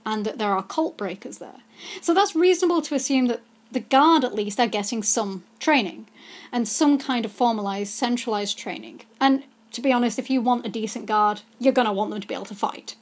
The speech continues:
I would also argue that the military settlers will have some kind of training as well, though we really don't know what that consisted of and how formalised that was.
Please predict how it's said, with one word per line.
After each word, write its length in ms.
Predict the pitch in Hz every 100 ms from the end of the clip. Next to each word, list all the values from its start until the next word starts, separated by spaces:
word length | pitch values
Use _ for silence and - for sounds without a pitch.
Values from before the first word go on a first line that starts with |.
| _ _ - - - - - - - - - - _ _ _ _ _ _ _ -
I 140 | 330
would 100 | 381
also 240 | 381 - 311
argue 320 | 294 294 285
that 140 | 285
the 40 | 277
military 480 | 269 277 269 254
settlers 500 | 240 339 339 247 233 269 -
will 120 | 311
have 240 | 294 277
some 440 | - - 285 262 254
kind 280 | 254 226
of 80 | 202
training 440 | - 226 208 196 190
as 180 | 190
well, 340 | 208 202 285 330
though 400 | 247 214 202 - _
we 180 | 220 220
really 520 | 196 226 254 262 233
don't 160 | 208 -
know 80 | 202
what 160 | 196
that 160 | 190 -
consisted 500 | 226 202 247 - 262
of 260 | 247 240
and 100 | 214
how 220 | 196 220 202
formalised 640 | - 262 269 247 202 208
that 160 | - -
was. 380 | - 262 302